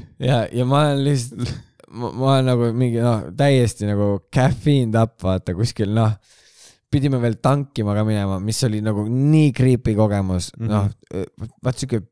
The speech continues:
Speaker 1: suveöö, pime on ka. Mingi Krooningu tankla, see, mis on, tead, noh,
Speaker 2: Jaa, jaa.
Speaker 1: see, kus see tünn on maa peal, isegi mitte maa all, vaata.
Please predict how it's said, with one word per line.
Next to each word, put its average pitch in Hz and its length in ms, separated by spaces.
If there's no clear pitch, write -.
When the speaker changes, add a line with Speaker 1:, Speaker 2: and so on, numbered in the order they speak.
Speaker 1:
suveöö, 123 800
pime 127 360
on 95 180
ka. 95 160
Mingi 110 240
Krooningu 117 840
tankla, 101 520
see, 123 120
mis 123 180
on, 104 100
tead, 104 160
noh, 98 220
Speaker 2:
Jaa, 135 180
jaa. 123 80
Speaker 1:
see, 143 80
kus 147 140
see - 340
tünn 143 320
on 107 200
maa 120 340
peal, 104 280
isegi 95 240
mitte 101 220
maa 104 220
all, 98 160
vaata. 85 380